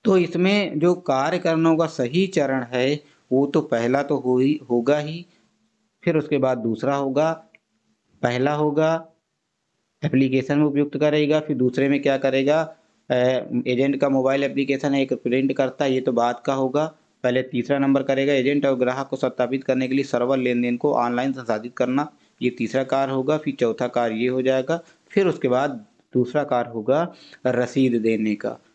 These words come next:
तो ये चौथा, ए, दूसरा कार्य हो जाएगा। तो इसलिए इस क्रम, क्वेश्चन के सही क्रम होंगे पहला,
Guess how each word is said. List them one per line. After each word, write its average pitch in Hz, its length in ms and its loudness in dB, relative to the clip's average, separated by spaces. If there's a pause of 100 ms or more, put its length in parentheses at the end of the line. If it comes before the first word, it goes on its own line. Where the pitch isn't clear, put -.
(120)
तो 170 80 2
ये 165 160 2
चौथा, 139 360 0
ए, 131 280 2
दूसरा 123 380 0
कार्य 117 340 0
हो 110 80 -2
जाएगा। 117 320 0
तो 156 120 -2
इसलिए 156 260 0
इस 147 80 -2
क्रम, 139 420 -2
क्वेश्चन 143 640 -2
के 160 160 -2
सही 156 420 -2
क्रम 139 200 0
होंगे 123 460 0 (560)
पहला, 123 720 -2